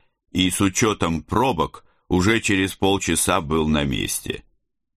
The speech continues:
Офис комитета располагался в здании городской администрации на втором этаже. Маленький кабинет без таблички, между отделом по работе с населением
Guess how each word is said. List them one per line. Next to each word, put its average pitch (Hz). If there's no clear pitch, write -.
Офис 104
комитета 85
располагался 98
в 104
здании 101
городской 87
администрации 80
на 69
втором 73
этаже. 64
Маленький 117
кабинет 95
без 85
таблички, 76
между 92
отделом 92
по 90
работе 87
с -
населением 95